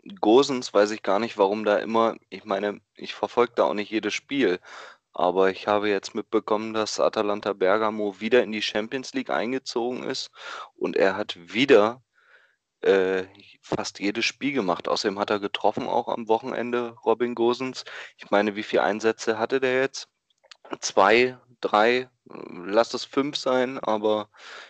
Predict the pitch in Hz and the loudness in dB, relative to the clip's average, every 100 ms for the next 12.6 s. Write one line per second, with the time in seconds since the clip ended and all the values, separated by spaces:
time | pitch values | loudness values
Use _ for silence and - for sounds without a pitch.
0 | _ - 127 117 117 117 113 107 110 135 | _ -6 -4 0 0 0 0 0 0 -4
1 | - - _ - - - _ _ _ _ | -8 -20 _ -20 -20 -20 _ _ _ _
2 | 107 104 101 104 - _ - 113 - 151 | 4 6 6 2 -2 _ -10 -10 -6 -6
3 | 151 - 147 147 120 - 110 120 123 131 | -4 0 0 2 -2 2 2 4 2 2
4 | 131 127 _ _ _ - 139 127 123 120 | 0 -2 _ _ _ -4 2 0 2 0
5 | 131 107 - - _ - 101 104 120 117 | 2 -2 -6 -10 _ 2 2 4 2 2
6 | 110 113 120 113 - 117 110 113 117 113 | 2 0 -4 -6 -2 -2 0 0 0 0
7 | 120 113 110 107 - 127 - - 127 113 | -2 -4 -4 -4 2 6 6 4 4 8
8 | 104 104 95 92 - - 95 98 92 107 | 8 6 4 0 -10 -10 -2 -2 -2 -6
9 | - - - 113 - - - - - - | -6 -10 -6 -4 -4 -6 -8 -16 -14 -10
10 | - - - - - - - - - - | -10 -12 -18 -20 -18 -18 -16 -14 -14 -16
11 | _ 90 90 80 - _ _ - - - | _ 2 2 2 -8 _ _ -8 -8 -10
12 | _ - 90 90 87 | _ 4 6 8 8